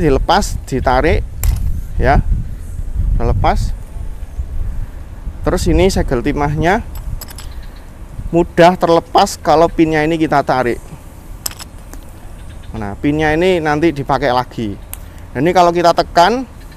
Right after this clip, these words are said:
dia akan keluar serbuk dari nozzle putih ini. Sekarang kita padamkan ke api.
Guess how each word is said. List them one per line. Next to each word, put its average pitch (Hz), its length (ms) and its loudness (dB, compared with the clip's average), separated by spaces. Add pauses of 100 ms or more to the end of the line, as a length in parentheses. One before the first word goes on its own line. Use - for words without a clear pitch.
(320)
dia 156 160 4
akan 175 240 2
keluar 170 240 2
serbuk 160 480 -2
dari 139 320 0 (480)
nozzle 139 400 4
putih 139 400 0
ini. 104 320 -6 (680)
Sekarang 196 420 0
kita 196 160 2
padamkan 175 640 -2 (160)
ke 175 80 2 (160)
api. 139 400 -4